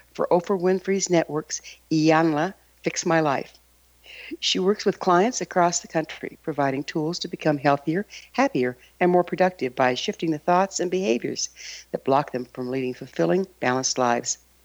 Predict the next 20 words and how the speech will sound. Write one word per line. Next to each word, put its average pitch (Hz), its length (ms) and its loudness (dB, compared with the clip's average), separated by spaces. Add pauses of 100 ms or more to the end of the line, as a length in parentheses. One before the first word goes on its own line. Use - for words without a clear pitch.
(560)
She's 247 240 -2
the - 120 0
author 247 300 4
of 139 140 -2
Love 156 220 4
You, 143 280 -2 (260)
Twelve 170 300 2
Ways 151 280 2
to - 100 -10
Be 143 140 -6
Who - 160 -2
You 165 160 -2
Love 135 360 4
and 131 220 0
Love 123 160 -2
Who - 100 -6
You 117 240 -2
Are, 117 240 0 (880)
Love 139 220 4
You, 139 320 2